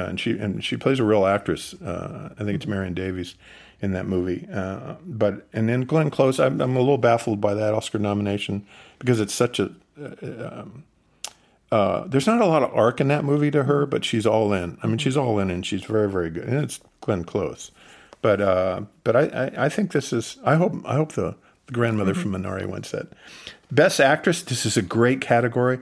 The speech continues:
Speaker 1: I think every one of these has a chance to win.
Speaker 2: Yeah.
Speaker 1: Frances McDormand for Nomadland, who's been winning almost everything, but not everything.
Speaker 2: Mm-hmm.
Speaker 1: She did not win the sag
Speaker 2: sag
Speaker 1: Award.
Speaker 2: Award. Mm-hmm.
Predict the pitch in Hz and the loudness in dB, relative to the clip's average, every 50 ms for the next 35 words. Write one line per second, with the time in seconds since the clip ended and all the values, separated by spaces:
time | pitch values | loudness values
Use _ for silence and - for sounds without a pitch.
0 | - - - 131 135 139 107 - - 131 120 120 135 139 131 120 113 110 104 95 | -4 0 2 2 2 2 0 0 0 0 2 4 4 4 4 4 2 2 2 2
1 | 95 95 92 - - 95 87 - 87 85 - 95 85 82 - - - 87 87 90 | 0 0 -2 0 0 0 0 -2 -6 -6 -6 -6 -6 -6 -6 -8 -8 -8 -6 -8
2 | 90 87 - - 151 147 151 151 147 151 139 135 - - 131 143 - - 113 - | -10 -12 -14 -14 -12 -10 -8 -6 -8 -8 -8 -4 0 2 2 2 2 -2 -2 -2
3 | 123 110 98 - - 120 117 123 131 123 - - - 95 92 98 104 107 117 120 | -2 -2 -2 0 0 2 2 2 0 0 -2 -2 -2 0 2 2 2 2 2 0
4 | 117 117 113 113 117 123 123 117 104 90 - - - 87 90 92 95 98 98 95 | 0 0 0 0 0 0 2 0 0 0 -2 -4 -4 -2 -2 -2 -2 -2 -2 -4
5 | 95 98 - - - - - _ _ - 127 135 160 180 175 165 147 131 - - | -4 -8 -10 -14 -20 -20 -20 _ _ 0 2 4 4 6 4 4 2 2 2 2
6 | 127 117 113 120 - - 120 117 107 117 113 120 117 113 123 127 120 101 92 85 | 2 2 2 0 0 0 0 2 2 0 0 0 0 0 2 0 0 0 -2 -2
7 | - - 95 - 98 - - _ _ - 151 - - 143 147 131 - _ - - | -4 -6 -8 -8 -10 -12 -14 _ _ -16 -16 -16 -14 -14 -16 -16 -18 _ -14 -10
8 | - - - - 131 127 127 127 123 123 123 120 120 113 - - 117 107 107 110 | -10 -6 -2 0 0 2 2 2 2 2 0 0 -2 -2 0 0 0 0 0 0
9 | 117 135 - - 127 131 131 123 110 - - 123 127 123 117 - 160 160 - 147 | -2 -2 -2 0 0 0 0 -2 -2 0 0 0 0 0 0 0 0 -2 -2 -4
10 | 143 147 151 143 143 147 - 160 147 - 165 180 | -6 -8 -8 -10 -12 -12 -10 -10 -8 -6 -4 -4